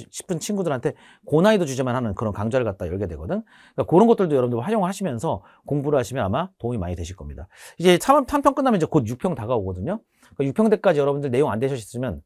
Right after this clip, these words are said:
개념이 안 되어 있으면 한번 당연히 일 회독 하시고요, 열심히. 어, 그리고 기출도 열심히 보시고, 어, 그러고 육 평을 갖다 치르셨으면 좋겠습니다. 아시겠죠? 어, 선생님은 뭐 삼월 합평 총평은 여기까지 하고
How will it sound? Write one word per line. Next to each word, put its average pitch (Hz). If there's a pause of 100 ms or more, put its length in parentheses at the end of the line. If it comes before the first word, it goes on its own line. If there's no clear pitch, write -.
개념이 156
안 113
되어 147
있으면 139 (240)
한번 214
당연히 180
일 185
회독 165
하시고요, 120
열심히. 95 (320)
어, 95
그리고 123
기출도 120
열심히 127
보시고, 90 (200)
어, 92 (240)
그러고 143
육 104
평을 117
갖다 95
치르셨으면 151
좋겠습니다. -
아시겠죠? 98 (560)
어, 160
선생님은 269
뭐 185
삼월 277
합평 240
총평은 247
여기까지 160
하고 214